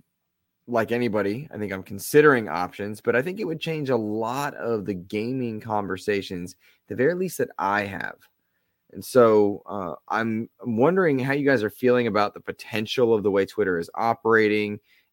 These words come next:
uh, specific to its impact on the gaming communities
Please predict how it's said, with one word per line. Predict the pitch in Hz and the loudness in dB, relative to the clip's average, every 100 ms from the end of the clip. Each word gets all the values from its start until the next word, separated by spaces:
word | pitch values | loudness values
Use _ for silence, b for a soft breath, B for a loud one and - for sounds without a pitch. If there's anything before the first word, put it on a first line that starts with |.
| - | -4
uh, | 104 95 87 | 0 0 -2
specific | - 135 - 165 160 165 | 0 0 4 2 2 -4
to | - 143 | 0 2
its | 120 - | 2 -2
impact | 117 113 110 101 - | -6 -4 -2 -4 -4
on | - 107 | -6 -4
the | 101 | -4
gaming | 95 95 95 95 90 | -4 -4 -4 -4 -8
communities | - 92 92 80 55 50 - | -8 -8 -8 -8 -12 -16 -20